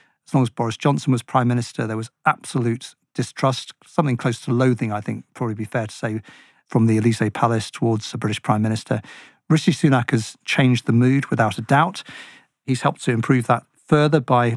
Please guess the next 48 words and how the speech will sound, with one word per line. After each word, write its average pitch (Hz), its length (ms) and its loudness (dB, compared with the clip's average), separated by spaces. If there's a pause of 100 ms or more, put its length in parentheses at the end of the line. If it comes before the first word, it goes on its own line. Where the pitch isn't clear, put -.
(100)
getting 117 180 -2
this 107 140 -4
agreement 113 420 -2
on 107 160 -2
the 107 80 -2
Northern 113 300 -2
Ireland 107 260 -2
Protocol, 123 480 -4
part 113 240 -4
of - 80 -12
the 117 60 -10
Brexit - 340 -8
deal 120 160 -2
that 110 120 -8
Boris 117 200 -2
Johnson 147 380 -2
signed, 107 240 -4
of 104 80 -6
course. 156 320 -4 (720)
And 165 140 4
so 190 120 2
they 185 120 4
see 240 180 2
this 196 160 2
summit 160 300 0
really 147 160 4
as - 80 -2
a 139 40 -4
chance 135 340 0
to 135 120 -2
reset 135 380 2
the 127 60 -4
relationship 123 540 0
across 117 280 -2
a 120 40 -4
whole 131 220 2
range 123 400 2
of 110 80 -4
areas, 113 420 -2
whether 113 160 -4
it's 117 140 -8
defence 139 380 -2
cooperation, 123 760 0 (580)
energy 127 380 2 (260)
cooperation, 123 720 0
or 127 160 2
indeed 117 320 0
the 117 160 0